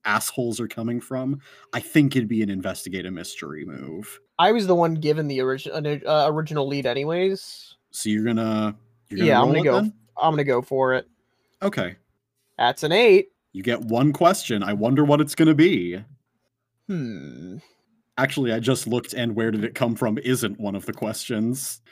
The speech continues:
Speaker 1: Do you want it to, should we just, like, there's a, there's a house rule in the, uh, Tome of Mysteries where, like, you can ask vague and specific questions.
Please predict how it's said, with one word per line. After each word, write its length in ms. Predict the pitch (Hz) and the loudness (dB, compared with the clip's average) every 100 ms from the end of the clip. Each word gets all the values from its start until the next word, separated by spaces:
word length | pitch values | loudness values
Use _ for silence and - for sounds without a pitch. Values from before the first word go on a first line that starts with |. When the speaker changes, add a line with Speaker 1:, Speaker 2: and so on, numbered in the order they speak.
| - 233 | -6 -4
Speaker 1:
Do 120 | 175 | 4
you 120 | 262 269 | 4 6
want 240 | 269 302 | 6 6
it 120 | 320 | 4
to, 420 | - 240 233 208 - - 233 226 | 0 2 2 0 -2 -14 -10 -4
should 180 | - 269 | 0 2
we 120 | 302 | 4
just, 180 | 269 - | 2 0
like, 140 | 220 208 | 0 2
there's 280 | 202 269 | 2 4
a, 280 | 233 214 147 143 _ _ - | 4 4 2 -2 _ _ -6
there's 160 | 269 | 0
a 80 | 240 | 0
house 400 | - 127 139 139 | 2 2 2 0
rule 440 | 156 165 175 175 170 | 0 2 2 0 -2
in 240 | 147 135 131 | 0 2 2
the, 220 | 127 123 | 2 0
uh, 80 | 117 | 0
Tome 260 | - 131 | -2 -2
of 140 | 117 117 | -2 -4
Mysteries 720 | 113 - 139 135 139 139 - _ _ _ _ | -6 -4 -2 0 -2 -4 -12 _ _ _ _
where, 560 | - 131 127 120 117 - _ _ | -6 0 2 2 -2 -4 _ _
like, 200 | 127 117 | -4 -4
you 180 | 120 123 | -2 -2
can 140 | 117 131 | 0 0
ask 320 | 117 110 - | 0 -4 -8
vague 420 | 117 104 107 110 | -8 -2 0 0
and 160 | 113 107 | 0 -2
specific 560 | - 110 - 104 117 - | -4 -6 -6 -6 -8 -10
questions. 1000 | - 98 - 127 123 127 139 - - | -8 -8 -6 -4 -2 -2 -4 -10 -14